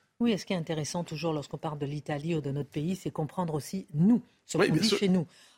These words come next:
Speaker 1: Donc, dernière question, si je vous suis bien, la mémoire collective est déphasée par rapport aux réalités, euh, présentes, c'est une question. Est-ce qu'elle ne permet plus d'avoir accès à notre passé ?
Speaker 2: Mais c'est exactement ça. Moi, j'aime rappeler la chose suivante. Faites la liste des grands,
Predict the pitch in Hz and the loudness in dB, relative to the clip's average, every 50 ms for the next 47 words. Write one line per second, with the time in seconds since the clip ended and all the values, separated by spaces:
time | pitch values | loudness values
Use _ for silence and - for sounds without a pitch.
0 | _ - 175 175 165 185 185 190 202 214 220 - - 190 170 - - 262 247 - | _ -2 0 0 2 2 2 2 2 2 0 0 -2 -2 0 2 4 4 4 4
1 | 220 175 170 170 156 - - 151 147 185 170 165 165 170 170 190 202 - - - | 2 2 2 0 0 0 0 0 2 2 2 4 4 4 4 2 2 0 0 2
2 | 233 190 175 - - - 247 277 302 285 254 - - - - - _ - 190 190 | 2 2 0 -2 0 2 4 4 6 4 4 2 -2 -8 -20 -18 _ 2 2 4
3 | 165 156 156 233 - - 240 220 190 247 233 - - 156 151 156 - 175 165 170 | 4 4 4 4 4 4 2 2 2 2 0 2 0 -2 -2 -2 0 0 0 0
4 | - - 175 165 156 139 143 165 196 202 214 214 214 202 202 196 - _ - 214 | 0 0 0 0 0 0 2 2 2 4 4 4 4 2 2 0 0 _ -2 0
5 | 202 185 - - 180 156 - - - 165 143 156 226 311 - - - 165 - - | 0 0 -2 -4 -6 -8 -6 -4 -4 -2 0 0 -2 -2 -2 -2 -4 -2 -2 -2
6 | 156 147 - 156 143 - - - 247 311 - - - - - - - 214 - - | -4 -2 -2 -4 -4 -2 0 2 2 2 0 -4 -14 -20 -8 -4 -2 -2 0 0
7 | 214 196 190 175 - 170 156 160 156 151 - - 262 220 208 170 156 185 196 196 | 0 0 2 2 2 0 2 0 -2 -2 0 2 2 2 2 2 0 0 0 0
8 | 196 - 190 170 - - - - 302 220 - - _ _ _ _ _ _ _ _ | 0 0 -2 -2 0 0 2 2 2 2 0 -4 _ _ _ _ _ _ _ _
9 | - 170 160 160 156 - - 156 - 151 - - - 147 - - 185 220 - 151 | 2 2 4 2 2 0 -2 -4 -4 -4 -4 -6 -8 -8 0 2 2 2 2 0
10 | - 180 - - 165 139 131 196 190 - 190 180 190 190 175 - 254 233 180 - | 0 0 0 0 -2 0 0 -2 0 0 0 2 2 2 2 4 4 2 2 0
11 | - - - 254 262 196 233 214 175 175 165 - - 202 165 - - 220 185 - | -2 0 2 4 4 4 4 4 4 2 2 2 2 2 4 2 0 -2 -2 -2
12 | - 156 127 117 107 - _ _ _ _ _ _ _ _ _ _ - 302 - - | -2 -2 -2 -2 -6 -10 _ _ _ _ _ _ _ _ _ _ 2 2 4 4
13 | - - 180 220 233 190 147 147 147 131 127 135 151 170 214 233 247 269 - | 4 4 4 4 2 2 2 2 0 0 0 0 2 4 4 4 4 2 0